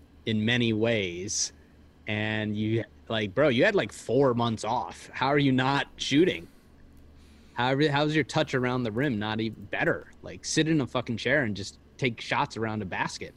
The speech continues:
Like, come on, man. Like, hasn't been good. Um, but I actually think, like I've been saying, the team is better when it's only one of those guys.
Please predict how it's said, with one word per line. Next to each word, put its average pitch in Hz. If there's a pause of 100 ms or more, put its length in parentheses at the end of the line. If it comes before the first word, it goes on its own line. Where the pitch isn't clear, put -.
Like, 87
come 143
on, 113
man. 92 (680)
Like, 101 (1000)
hasn't 147
been 170
good. 117 (300)
Um, 117 (1700)
but 233 (840)
I 147
actually 269
think, 294
like 147
I've 165
been 208
saying, -
the 147
team 240
is 247
better 220
when 147
it's 143
only 160
one 151
of 151
those 92
guys. 80